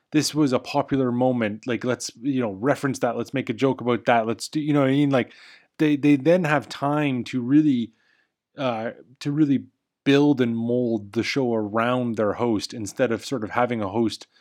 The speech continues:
just come in and, you know, hit your mark here, deliver a joke there, and, and away you go, sort of thing. So,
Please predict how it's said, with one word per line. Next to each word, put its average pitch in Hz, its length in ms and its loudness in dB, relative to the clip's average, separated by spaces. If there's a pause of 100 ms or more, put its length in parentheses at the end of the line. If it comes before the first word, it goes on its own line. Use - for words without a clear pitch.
(300)
just - 240 -4
come 120 280 -2
in 117 240 0
and, 101 180 -4 (460)
you 120 80 -6
know, 98 240 -4 (840)
hit 156 160 2
your 139 140 0
mark 131 260 0
here, 120 320 0
deliver 117 380 0
a 110 60 0
joke 110 340 -2
there, 107 340 2
and, 101 220 -4
and 117 180 -4
away 113 200 0
you 110 140 2
go, 107 280 -2
sort 107 200 -8
of 95 80 -10
thing. 104 300 -6
So, 113 340 2